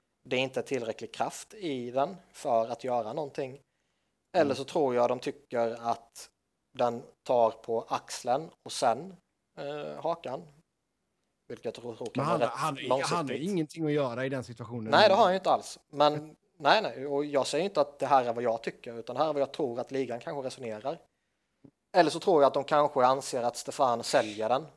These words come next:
Speaker 1: för, eh,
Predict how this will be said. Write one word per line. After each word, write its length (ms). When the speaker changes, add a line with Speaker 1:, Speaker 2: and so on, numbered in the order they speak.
Speaker 1:
för, 340
eh, 920